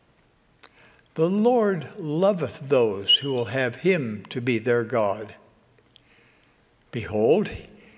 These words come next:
he loved our fathers, and he covenanted with them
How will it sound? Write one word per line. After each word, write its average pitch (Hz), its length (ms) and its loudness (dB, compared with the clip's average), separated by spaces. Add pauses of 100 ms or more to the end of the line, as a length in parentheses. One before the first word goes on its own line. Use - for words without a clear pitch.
he 202 180 2
loved 160 320 0
our 151 200 0
fathers, 110 640 -2
and 123 160 -4
he 170 200 -2
covenanted 165 920 -2
with 110 280 -2
them 104 400 -8